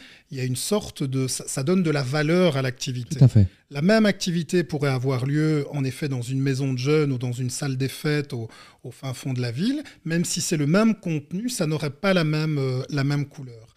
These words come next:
Speaker 1: Et, euh, on s'est parfois demandé, ou on nous a parfois dit, « Mais vous n'avez pas peur qu'il y ait de la dégradation, que les gens se comportent pas bien ? »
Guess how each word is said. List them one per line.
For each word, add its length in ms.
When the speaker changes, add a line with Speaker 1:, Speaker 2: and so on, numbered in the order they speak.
Speaker 1:
Et, 220
euh, 300
on 60
s'est 160
parfois 360
demandé, 640
ou 100
on 100
nous 160
a 40
parfois 360
dit, « 140
Mais 100
vous 100
n'avez 180
pas 160
peur 480
qu'il 140
y 60
ait 20
de 80
la 80
dégradation, 960
que 100
les 120
gens 160
se 80
comportent 420
pas 140
bien ? » 260